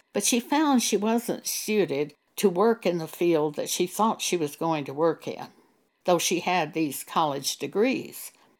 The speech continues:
So she took a job as a secretary to a lawyer at a bank.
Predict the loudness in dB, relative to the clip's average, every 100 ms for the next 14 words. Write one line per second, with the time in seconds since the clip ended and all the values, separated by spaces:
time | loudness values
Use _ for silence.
0 | _ _ 4 6 6 2 4 2 2 2
1 | 2 2 0 0 0 -2 -4 -10 _ 0
2 | 0 -2 -4 -2 0 0 0 -4 0 -2
3 | 0 -2 -4 0 2 2 0 -4 0 2
4 | 4 2 0 -2 -2 -8 -20 -20 _ _
5 | _ 0 2 0 6 6 6 2 -2 -14
6 | -18 -18